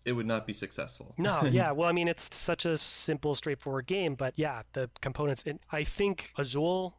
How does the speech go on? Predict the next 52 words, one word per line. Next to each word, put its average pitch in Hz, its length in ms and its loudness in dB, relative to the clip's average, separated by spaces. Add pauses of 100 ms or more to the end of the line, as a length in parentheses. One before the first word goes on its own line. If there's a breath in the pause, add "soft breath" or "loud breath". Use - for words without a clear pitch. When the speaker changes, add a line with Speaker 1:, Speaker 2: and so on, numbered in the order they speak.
(100)
Speaker 2:
as 131 180 -2
well. 170 460 2
Azul 165 360 4
is, 123 120 4
Speaker 1:
Oh, 95 40 4
yeah. 143 80 2
Speaker 2:
is 156 120 2
a 151 100 4
really 139 320 2
solid 135 420 0
game, 190 360 2
but 127 240 -4
the 135 80 -6
components 147 680 0
and 131 220 2
the 123 160 0
feel 135 480 2
of 123 100 0
it 127 240 -2
is, 117 520 -6 (200)
the 127 120 -4
tactility 131 600 -2
of 120 80 -6
it 117 120 -8
is 117 180 -14
just - 320 -8 (420)
incredible. 120 360 -12 (100)
Speaker 1:
Mm-hmm. 110 240 -6 (500 soft breath)
One 160 200 -4
thing 254 100 -6
you 175 80 -4
touched - 260 -4
on 123 140 -2
there 113 160 -2
was 113 220 -6
the 107 160 -8
hit 131 220 -6
that - 120 -8
you 120 100 -4
get 110 200 0
when 110 100 -4
you 107 160 -8
take 131 380 -4
those 110 260 -4
tokens - 760 -8
Speaker 2:
Mm-hmm. 131 220 -4
Speaker 1:
and 107 280 -2
when 113 160 -2
you 107 60 -2
get 117 280 -2
the 107 60 -8
things. - 440 -6